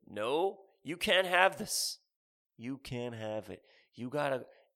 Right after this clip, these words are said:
go back. Go do military service. Then you can have that immigrant clout. Is that even the right word?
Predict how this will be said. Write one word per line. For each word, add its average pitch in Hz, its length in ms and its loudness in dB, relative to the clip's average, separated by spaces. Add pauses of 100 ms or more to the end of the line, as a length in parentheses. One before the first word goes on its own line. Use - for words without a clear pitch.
go 170 220 6
back. 175 600 0
Go 127 160 -2
do 143 260 -6
military 123 680 -2
service. 107 680 -4
Then 117 300 0
you 113 160 -6
can 110 200 -10
have 101 280 -6
that 92 160 -4
immigrant 92 520 -10
clout. - 380 -10 (1400)
Is - 80 -20
that 185 140 -10
even 170 240 -6
the 131 100 -2
right 127 220 -2
word? 117 240 -6